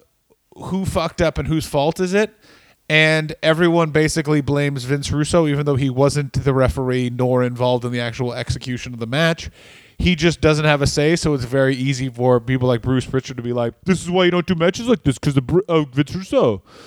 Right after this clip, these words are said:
Um, but yeah, it was a a terribly weird match. Doesn't really make a lot of sense. And hang on. So, uh, da, da, da, da, da. I'm just trying to find w-,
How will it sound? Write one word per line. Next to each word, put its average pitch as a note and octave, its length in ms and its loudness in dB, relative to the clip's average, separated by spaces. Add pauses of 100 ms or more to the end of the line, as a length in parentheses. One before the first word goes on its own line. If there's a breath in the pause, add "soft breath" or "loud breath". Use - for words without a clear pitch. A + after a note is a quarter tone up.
(480 loud breath)
Um, D3 460 0
but G3 120 2
yeah, A3+ 140 2
it D3+ 60 0
was D3 100 -4
a D3+ 100 -6 (360)
a D#3 80 -8
terribly G3+ 600 0
weird E3+ 340 0
match. D3+ 460 -6
Doesn't E3+ 380 -2
really D#3+ 220 2
make D3 200 -2
a D3 60 -2
lot C3+ 400 2
of C#3 100 0
sense. A#2+ 540 -2 (200)
And C#3+ 380 2
hang C3 320 -6
on. G2+ 200 -6
So, C3+ 480 2 (100)
uh, C3+ 440 -4 (160)
da, D3 120 0
da, D3+ 140 0
da, D#3 140 0
da, D#3 260 0
da. D3 60 -6
I'm C3+ 100 -8
just E3 220 2
trying F#3 160 4
to D3+ 60 2
find C#3 260 2 (160)
w-, A#2+ 220 -4